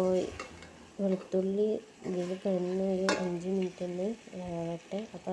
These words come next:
അതുവരെ നമുക്കൊന്ന് വെയിറ്റ് ചെയ്യാം. അപ്പോൾ അത് നന്നായിട്ട് വെന്ത് വന്നിട്ടുണ്ട്. അപ്പോൾ നമ്മളുടെ ചിക്കൻ ചില്ലി ഇവിടെ റെഡി ആയിട്ടുണ്ട്. ഇനി നമുക്കിതൊരു പാത്രത്തിലോട്ട് മാറ്റി കൊടുക്കാം. അപ്പോൾ ഇതെല്ലാവരും ട്രൈ ചെയ്ത് നോക്കുക. അപ്പോൾ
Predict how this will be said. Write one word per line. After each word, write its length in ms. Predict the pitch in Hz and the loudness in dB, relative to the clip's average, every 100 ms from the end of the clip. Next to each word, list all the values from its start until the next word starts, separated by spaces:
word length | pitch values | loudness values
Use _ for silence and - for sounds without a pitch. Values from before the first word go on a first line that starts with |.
| 180 | -4
അതുവരെ 480 | - 190 190 180 180 | -4 0 0 0 -2
നമുക്കൊന്ന് 380 | 180 175 180 180 | -4 -6 -4 -2
വെയിറ്റ് 240 | 180 - - | -4 -6 -6
ചെയ്യാം. 280 | 170 170 208 - - - - - - - - - - - | -4 -4 -6 -10 -20 -20 -20 -20 -20 -20 -20 -20 -20 -12
അപ്പോൾ 120 | - 185 | -4 0
അത് 100 | 190 196 | 0 0
നന്നായിട്ട് 400 | 190 185 175 190 | 0 0 -2 0
വെന്ത് 220 | 190 180 196 | 0 2 0
വന്നിട്ടുണ്ട്. 520 | 190 180 175 180 180 185 | 2 0 -2 -4 -2 -4
അപ്പോൾ 160 | 175 185 185 | -2 -2 0
നമ്മളുടെ 400 | 180 180 180 190 | -2 -2 0 0
ചിക്കൻ 300 | 190 - 185 185 | -2 -4 -2 0
ചില്ലി 180 | 190 185 190 | -2 0 2
ഇവിടെ 200 | 185 190 190 | 2 2 2
റെഡി 260 | 175 175 180 | 0 0 -2
ആയിട്ടുണ്ട്. 460 | 180 185 180 180 208 240 - - - | -4 -4 0 4 4 2 -4 -12 -8
ഇനി 160 | 196 190 | -2 0
നമുക്കിതൊരു 680 | 180 180 175 190 185 190 214 220 | 0 -2 -4 -4 -2 0 0 -2
പാത്രത്തിലോട്ട് 760 | 202 190 175 175 170 175 175 190 196 | -2 -2 -2 -2 0 0 0 -2 0
മാറ്റി 320 | 190 180 - - - - - 190 | -2 -4 -10 -20 -16 -12 -6 -2
കൊടുക്കാം. 440 | 185 180 - 220 277 - - - - - - - - - - - - - - - - - - - - | 0 -2 -2 -4 -4 -12 -16 -16 -20 -20 -20 -20 -20 -20 -20 -20 -20 -20 -20 -20 -18 -18 -18 -16 -8
അപ്പോൾ 220 | 196 202 196 | -4 2 2
ഇതെല്ലാവരും 580 | 190 208 196 190 185 208 202 | 4 4 4 4 4 0 2
ട്രൈ 180 | 196 190 - | 4 4 4
ചെയ്ത് 260 | 196 190 175 | -2 -2 -2
നോക്കുക. 340 | 170 - - 196 208 - - 185 | -4 -4 -2 -2 -2 -10 -10 -8
അപ്പോൾ 300 | 180 - 185 | -8 -4 -2